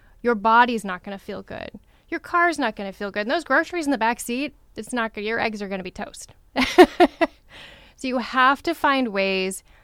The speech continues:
to start slowing yourself down. And this is what I've learned over the years. While I like to go, I have to have those ways to slow myself down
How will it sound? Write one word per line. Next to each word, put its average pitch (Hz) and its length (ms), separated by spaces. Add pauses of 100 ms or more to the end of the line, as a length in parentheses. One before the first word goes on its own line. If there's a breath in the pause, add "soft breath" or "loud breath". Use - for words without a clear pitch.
(140 soft breath)
to 233 140
start 190 260
slowing 196 480
yourself 190 380
down. 170 220
And 180 100
this 226 180
is 277 120
what 311 100
I've 294 140
learned 190 280
over 185 200
the 190 100
years. - 380
While 202 160
I 202 180
like 226 240
to 294 100
go, 226 440 (260 loud breath)
I 220 120
have 220 400
to 285 100
have 277 160
those 285 220
ways 202 320
to 220 120
slow 190 320
myself 185 540
down 190 260